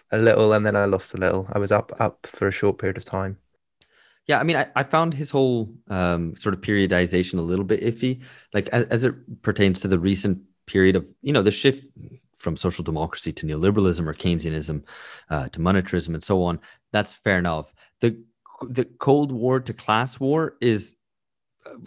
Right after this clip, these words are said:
Speaker 2: kind of, I, I mean, those, I think they're bad labels because, um, the class war, I mean, obviously it's a class war from above, and I think he recognizes that. But in terms of a class war from below, you know, the Cold War saw more class war from below than the post-Cold War period.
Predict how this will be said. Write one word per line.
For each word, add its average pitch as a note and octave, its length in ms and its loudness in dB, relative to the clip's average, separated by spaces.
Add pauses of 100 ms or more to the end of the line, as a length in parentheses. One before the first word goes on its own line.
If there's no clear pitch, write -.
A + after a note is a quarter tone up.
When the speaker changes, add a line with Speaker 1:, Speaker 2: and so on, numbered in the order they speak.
(140)
Speaker 2:
kind G#3+ 360 -2
of, A2 200 -2
I, B2+ 160 0
I C3 40 -2
mean, C3 120 0
those, C#3 280 2
I A#2+ 80 2
think C#3+ 180 -4
they're C3+ 80 0
bad G#2+ 400 -2
labels F#2+ 480 -2
because, F2+ 440 -4 (440)
um, F#2 480 2 (260)
the A#2 200 -4
class C3 440 -4
war, G#2 280 2
I - 20 -2
mean, G2+ 140 0
obviously G#2 260 -2
it's G2 100 -4
a F#2 60 -8
class - 320 -2
war E2+ 140 -4
from E2+ 180 -6
above, D#2 400 0
and D2+ 100 -8
I C#2+ 60 -8
think D#2+ 220 -10
he - 160 -8
recognizes D#2 800 -6
that. C#2+ 280 -8 (500)
But G2 300 2
in G#2 120 -4
terms G2+ 260 -2
of F#2+ 180 -4
a F2+ 100 -4
class G2 320 -4
war G2+ 160 -2
from F#2 200 -4
below, G#2+ 480 2
you A2 80 0
know, G2 80 2
the F2+ 100 -2
Cold C#3 320 4
War F2 220 2
saw F2 180 0
more F2 220 0
class - 340 -2
war F2+ 120 0
from F#2 160 0
below E2+ 280 2
than E2 300 -2
the F#2 80 0
post-Cold F#2+ 580 0
War D#2 180 -4
period. D2 440 -6